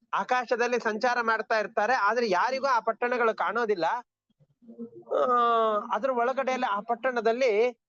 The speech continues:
ಅಸಂಖ್ಯಾತವಾದ, ಎಷ್ಟು ಯುದ್ಧ ಮಾಡಿದ್ರು ಕೂಡ ಖಾಲಿ ಆಗದೆ ಇರುವಷ್ಟು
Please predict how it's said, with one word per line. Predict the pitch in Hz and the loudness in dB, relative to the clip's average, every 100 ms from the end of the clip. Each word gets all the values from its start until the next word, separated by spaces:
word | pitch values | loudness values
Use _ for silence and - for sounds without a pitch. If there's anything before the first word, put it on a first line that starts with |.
| _ - | _ -4
ಅಸಂಖ್ಯಾತವಾದ, | 175 254 277 247 247 233 226 196 170 - | -2 -2 -2 -2 -2 0 0 0 -2 -2
ಎಷ್ಟು | 202 233 220 - | -2 -2 -4 -2
ಯುದ್ಧ | 269 254 214 254 | 4 4 4 4
ಮಾಡಿದ್ರು | 247 262 254 247 240 | 6 4 4 4 4
ಕೂಡ | 247 262 233 | 2 0 0
ಖಾಲಿ | 196 240 | 0 2
ಆಗದೆ | 262 208 233 269 269 | 2 2 2 2 2
ಇರುವಷ್ಟು | 247 240 - - 262 190 240 | 2 0 -2 0 0 2 0